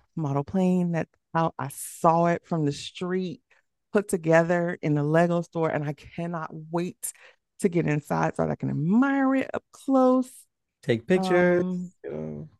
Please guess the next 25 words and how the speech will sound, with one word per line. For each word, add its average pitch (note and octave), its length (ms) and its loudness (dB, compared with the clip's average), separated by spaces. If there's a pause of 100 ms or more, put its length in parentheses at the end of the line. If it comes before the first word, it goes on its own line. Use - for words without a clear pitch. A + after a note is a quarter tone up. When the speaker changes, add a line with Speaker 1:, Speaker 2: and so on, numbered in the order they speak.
(340)
Speaker 1:
yeah, F#4+ 380 -6 (800)
I - 60 -6
could - 200 -20
post F4+ 240 2
some C4+ 140 0
pictures A#3 280 -2
that G#3 100 0
I G#3 80 2
took G#3 160 -2
of F#3 80 6
the D#3+ 80 6
line F#3 640 0 (1000)
Speaker 2:
Uh. F#3+ 280 12 (2250)
Speaker 1:
in C4+ 140 6
the B3+ 240 4
front C#4 200 4
of C4 100 2
the C4 100 2
store, A3 640 -2 (680)
but, A3+ 400 4
um, A3 720 0 (1000)
but F#4+ 180 -2
yeah, A4 220 4
there's G#4 260 -2
some B4 220 -6